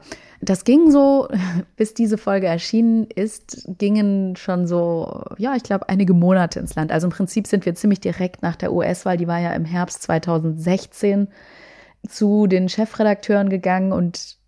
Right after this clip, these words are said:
der Stimmenfang, die erste Folge, ist dann im März zweitausendsiebzehn erschienen. Also da wurde viel diskutiert und probiert und gemacht und hin und her.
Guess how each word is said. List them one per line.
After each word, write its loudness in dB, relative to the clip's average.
der 2
Stimmenfang, 0
die -2
erste -2
Folge, 2
ist -4
dann 0
im 0
März -2
zweitausendsiebzehn -2
erschienen. 0
Also 2
da 2
wurde 2
viel 2
diskutiert -2
und -4
probiert -2
und 0
gemacht 0
und -6
hin -4
und -8
her. 0